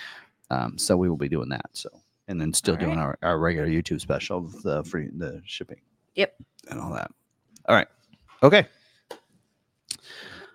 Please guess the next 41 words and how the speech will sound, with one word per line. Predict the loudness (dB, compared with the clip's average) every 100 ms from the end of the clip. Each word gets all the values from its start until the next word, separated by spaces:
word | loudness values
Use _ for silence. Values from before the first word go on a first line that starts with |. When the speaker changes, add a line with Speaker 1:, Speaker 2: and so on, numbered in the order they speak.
| _ -10
Speaker 1:
I |
think | -6 -4
that's | -2 -2
it. | -6 _
'Cause | -2 4
we |
do | 6 8
get | 8
a | 6
lot | 4 4
of | 2
Explorer | -2 -2 0 0
allocations. | -2 -4 -6 -6 -4
That's | -6 -2
why | -2
we're | -2 -4
able | -6 -6
to, | -8 -8
we're | -8
gonna, | -6 -8
we're | -4 -2
able | -2 -4
to | -8
be |
able | -10 -12
to |
do | -14 -10
that. | -10 -8
So | -8 -8 -10 _ _
anyway, | -20 -16 -18 _ -10
but | -8 -8 -8
it | -4
will | 0
be | 2 2 2
a |
YouTube | 0 -2 -2 -4 -6 -8 -6 2
only | 4 4 0
special. | -2 -4 -6 -10
So, | -10 -10 -12 -20 -20 -6
all | 6 10
right. | 10 10